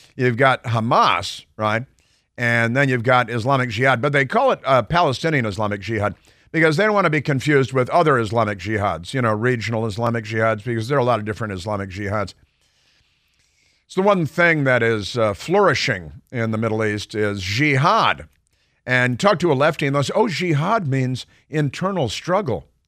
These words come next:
Yeah, and it means cutting babies' heads off, too. That's the one we're talking about now.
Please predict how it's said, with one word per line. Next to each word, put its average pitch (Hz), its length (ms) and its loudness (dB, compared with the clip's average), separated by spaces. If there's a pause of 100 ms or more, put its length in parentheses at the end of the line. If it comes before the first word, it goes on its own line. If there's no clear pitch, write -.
(480)
Yeah, 185 240 4
and 147 100 4
it 175 100 0
means 151 320 0
cutting 170 320 2
babies' 147 340 2
heads 156 280 2
off, 95 260 0
too. 147 180 2 (100)
That's 156 240 -2
the 151 80 -2
one 143 160 2
we're 127 100 0
talking 123 360 0
about 113 280 0
now. 120 260 0